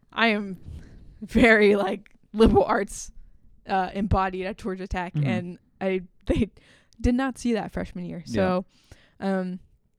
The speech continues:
Speaker 1: which is a whole nother funny, funny thing. But, yeah, so I, I think in terms of well-being and mental health, obviously there is a lot to be done.
Speaker 2: Mm-hmm.
Speaker 1: But, I mean, we are coming,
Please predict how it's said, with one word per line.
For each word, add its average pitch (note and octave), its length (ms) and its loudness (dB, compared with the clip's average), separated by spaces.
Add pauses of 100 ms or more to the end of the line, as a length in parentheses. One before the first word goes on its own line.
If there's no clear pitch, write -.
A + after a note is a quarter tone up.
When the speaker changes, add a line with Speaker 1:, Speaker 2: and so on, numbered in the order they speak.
(400)
Speaker 1:
which F#3+ 160 -12
is F3+ 80 -6
a F#3 60 -2
whole F#3+ 160 -2
nother F3 240 -6
funny, F3+ 480 -10 (120)
funny F#3+ 280 -6
thing. - 400 -14
But, G3 260 -2 (1600)
yeah, B3 340 0
so G3 260 -2
I, F#3+ 360 0 (120)
I G#3 160 -6
think A#3 280 -2
in G3+ 100 -4
terms G3 340 -4
of F#3 320 -4
well-being F#3 440 -4
and F3+ 80 -8
mental D#3+ 200 -10
health, E3 400 -6 (200)
obviously F#3 380 -2
there E3+ 200 -6
is D#3 100 -10
a D3+ 60 -14
lot D3+ 260 -12
to - 80 -20
be F#3 120 -8
done. F#3 340 -8 (140)
Speaker 2:
Mm-hmm. B2 180 -10 (160)
Speaker 1:
But, F3+ 300 -2 (100)
I F#3 120 -8
mean, F3+ 360 -10 (520)
we G#3 280 -4
are G3 100 -2
coming, F3+ 600 -10